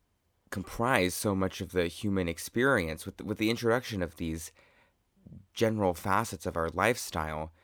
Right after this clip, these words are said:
the spiritual realm has a much more physical means of access into reality. The apocalyptic scale and scope of this movie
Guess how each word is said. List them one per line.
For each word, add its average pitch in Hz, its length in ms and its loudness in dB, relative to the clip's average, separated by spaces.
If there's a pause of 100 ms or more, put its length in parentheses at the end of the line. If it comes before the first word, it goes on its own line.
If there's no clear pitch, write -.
(440)
the 80 300 -4
spiritual 104 560 0
realm 90 280 4
has 90 280 -4
a 85 300 -2
much 90 420 -2
more 87 400 0
physical 92 920 -2
means 90 420 0
of 92 140 -10
access - 600 -2
into 85 400 -8
reality. 82 640 -4 (540)
The 98 320 -2
apocalyptic 139 840 0
scale 104 560 4
and 95 140 2
scope - 500 0
of 104 160 -10
this 87 280 -4
movie 90 680 0